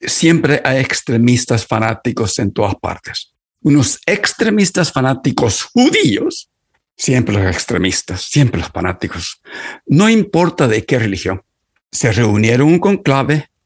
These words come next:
secreto y trama-, y tramaron y llevaron a cabo una masacre de cristianos. Los conspiradores judíos usaron, eh, una corteza de palma para hacerse unos a-, anillos para identificarse ellos mismos.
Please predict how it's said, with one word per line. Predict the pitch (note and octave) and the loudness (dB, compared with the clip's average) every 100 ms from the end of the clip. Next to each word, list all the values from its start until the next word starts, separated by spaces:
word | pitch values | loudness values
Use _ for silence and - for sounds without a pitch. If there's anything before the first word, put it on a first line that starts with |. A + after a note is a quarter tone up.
| _ - | _ -10
secreto | - C3+ - B2 F2+ - D3+ - _ _ _ _ | -4 -4 0 0 0 -2 -10 -10 _ _ _ _
y | - B2+ | 0 2
trama-, | B2 B2+ A#2 A2+ A#2+ - | 2 0 2 2 2 0
y | A#2+ A2+ | 0 0
tramaron | - A#2+ A#2 D#3+ G3 G3+ - | 0 0 2 2 2 0 0
y | A#2+ | 0
llevaron | A2+ C3 D#3+ | 0 0 2
a | D3+ - | 2 0
cabo | C#3+ C3 - | 0 0 0
una | A#2 A#2+ | 0 0
masacre | G#2 F#2+ - - - C#3 - C#3+ C3+ - | 0 0 2 2 2 -2 -6 -4 -4 -4
de | A#2+ G2 | -6 -6
cristianos. | - - - - - - - _ _ _ _ | -6 -6 -8 -10 -14 -18 -18 _ _ _ _
Los | G#2+ G#2+ - | -2 -2 -2
conspiradores | A2+ G#2 - G#2+ G2 G2 A2+ C#3 | -2 -2 -2 -2 0 2 2 2
judíos | D3 C3+ D3+ C#3 | 2 2 2 0
usaron, | - B2 C3 C3 - _ | 0 2 2 0 -4 _
eh, | - G#2+ - | -2 -2 0
una | A#2 B2 - | 0 0 -2
corteza | G#2+ - B2 - A2+ | -4 -2 -2 0 -2
de | G#2+ | -2
palma | - C#3+ C#3+ A#2 | 2 4 2 2
para | A2 | -2
hacerse | G2+ B2+ G#2+ A#2+ | -2 -2 -2 0
unos | A2+ G2 | -2 -2
a-, | - - | -6 -2
anillos | G2+ A#2 D#3 A2 G#2+ B2+ - _ _ _ _ - | 0 2 4 2 0 -4 -8 _ _ _ _ -4
para | A#2 A2 | -2 0
identificarse | G#2 G2+ G2+ G2 G#2 A2+ A#2 - A2+ G#2+ | -2 -2 -4 -8 -4 -2 -2 -2 -2 0
ellos | G#2+ G2+ | -2 -2
mismos. | A#2+ A2 - A2+ A#2+ | -2 -2 -4 -6 -6